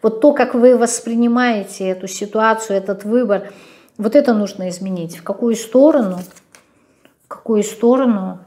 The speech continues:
Ну вот, э, <laughs> в сторону ответственности. Император, да, в сторону ответственности. Взять ответственность. Какую ответственность вам нужно взять?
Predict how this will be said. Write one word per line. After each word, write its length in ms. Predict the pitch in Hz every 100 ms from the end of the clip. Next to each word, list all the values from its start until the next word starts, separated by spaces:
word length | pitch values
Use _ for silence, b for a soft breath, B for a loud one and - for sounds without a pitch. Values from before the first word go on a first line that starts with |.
| _
Ну 140 | 240 226
вот, 260 | 202 - 208
э, 40 |
<laughs> 840 | 196 185 180 - - - - _
в 60 | -
сторону 500 | - 214 214 214 202
ответственности. 1040 | 196 196 196 196 - 185 175 180 - 190 - _ _ _ _ _ _ _ _ _ B B B B B B
Император, 760 | 214 240 254 226 202 185 190 190
да, 180 | 220
в 60 | 226
сторону 720 | - 220 226 220 226 220 214
ответственности. 1040 | 208 208 - 214 214 - 190 185 185 190 196
Взять 380 | 185 220 226 220
ответственность. 580 | 208 214 208 - 190
Какую 300 | - 208 226
ответственность 760 | 214 226 247 247 226 214 208 -
вам 180 | 208 208
нужно 400 | 208 208 202 196
взять? 480 | 190 190 185 -